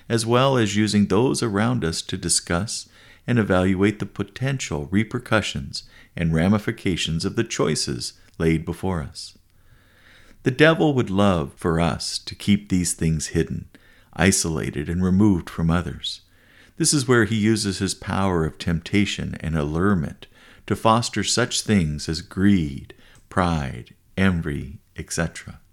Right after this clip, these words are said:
As we openly share our discernment options with others, and we bring those options out into the light, the devil loses his power on persuasion, since he prefers to work in the dark,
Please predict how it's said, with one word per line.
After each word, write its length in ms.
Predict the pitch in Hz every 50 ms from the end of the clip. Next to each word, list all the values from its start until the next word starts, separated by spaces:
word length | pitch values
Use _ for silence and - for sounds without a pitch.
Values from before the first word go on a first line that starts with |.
| _ _ - - _ -
As 200 | 147 147 143 143
we 120 | 143 143
openly 460 | 139 151 156 151 - 160 151 151 147
share 420 | 131 - - 117 107 101 101 98 -
our 120 | - 95
discernment 580 | 87 90 82 - - 98 98 95 98 98 - -
options 520 | - 82 82 - - - 87 82 80 - 87
with 120 | 80 -
others, 580 | 76 78 80 76 73 67 - - - - - - _ _ - - _ _ _
and 140 | - 95 92
we 120 | 92 92
bring 340 | 87 82 92 98 120 123 113
those 240 | 98 90 85 80 85
options 500 | 80 82 82 - - - 80 78 - - -
out 340 | - 95 95 85 71 - -
into 280 | 90 87 87 82 - 73
the 120 | 85 78
light, 480 | 76 82 82 78 71 69 82 - - - _ _ _ _ _ _ _ _ _
the 100 | - 120
devil 380 | 117 135 135 135 131 120 107
loses 420 | 95 113 120 127 127 127 123 120 -
his 140 | 120 113 -
power 640 | - - 101 98 90 85 82 78 78 76 71 - - _ _ -
on 340 | 80 80 80 78 78 76 - _ _
persuasion, 880 | - - 73 - - - 80 80 80 78 73 71 - - - - - - _ _ _ - _ _
since 180 | - 143 127 -
he 80 | 147
prefers 480 | 123 139 127 - - 135 127 120 107 98
to 140 | - 98 80
work 360 | 80 98 95 85 76 - -
in 120 | - 76
the 80 | 76 76
dark, 560 | 71 85 80 78 76 69 - - _ - -